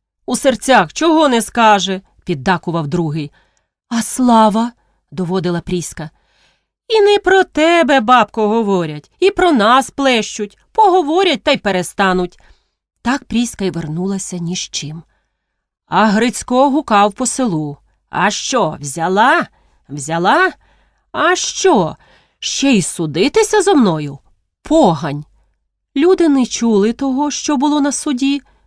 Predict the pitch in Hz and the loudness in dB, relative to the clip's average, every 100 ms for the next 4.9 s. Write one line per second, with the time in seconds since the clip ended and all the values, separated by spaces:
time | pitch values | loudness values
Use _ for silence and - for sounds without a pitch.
0 | _ 165 220 262 277 269 269 294 302 156 | _ -2 2 2 4 4 4 2 -2 -2
1 | 160 156 147 160 _ _ - - 214 285 | -4 -4 -6 -10 _ _ -8 -2 0 0
2 | - - 196 143 - 180 160 - 160 139 | -2 -4 -4 -6 -4 -4 -4 -4 -6 -6
3 | - 139 151 - _ - 254 180 - 202 | -10 -10 -10 -16 _ -2 0 -2 0 2
4 | 285 359 311 - 285 156 151 147 160 | 4 2 0 -4 -4 -4 -6 -6 -8